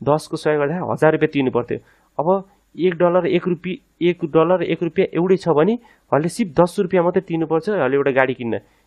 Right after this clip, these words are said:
यसरी हाम्रो देशको पैसा धेरै बाहिर जान्न र त्यसले त्यो भि-,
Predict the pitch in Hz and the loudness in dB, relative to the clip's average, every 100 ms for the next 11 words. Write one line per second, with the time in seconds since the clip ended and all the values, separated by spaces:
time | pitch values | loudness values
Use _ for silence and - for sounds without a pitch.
0 | - 165 180 135 147 143 165 160 - 156 | -6 -2 2 2 2 0 -2 -4 -4 -2
1 | 175 127 131 151 139 147 147 131 139 147 | -2 0 2 2 2 4 4 4 4 2
2 | 208 233 - _ - 143 165 165 165 - | -4 -4 -20 _ -6 -2 -2 0 -2 -4
3 | - 196 127 127 | -4 -2 -2 -6